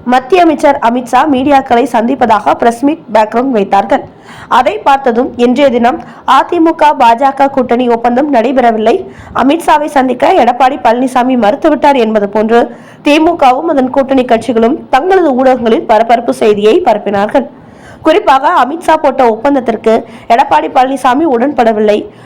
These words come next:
அதன் காரணமாகவே இந்த கூட்டணி ஏற்பட வாய்ப்பு இல்லை என்பது போன்று தங்களது ஐ டி விங்கில் திமுக செய்தி பரப்பியது.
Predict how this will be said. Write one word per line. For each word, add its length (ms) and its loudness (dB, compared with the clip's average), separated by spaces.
அதன் 300 0
காரணமாகவே 680 0
இந்த 160 4
கூட்டணி 460 0
ஏற்பட 400 2
வாய்ப்பு 340 0
இல்லை 260 0
என்பது 300 -4
போன்று 440 0
தங்களது 300 2
ஐ 180 2
டி 120 0
விங்கில் 400 0
திமுக 480 0
செய்தி 380 -2
பரப்பியது. 540 0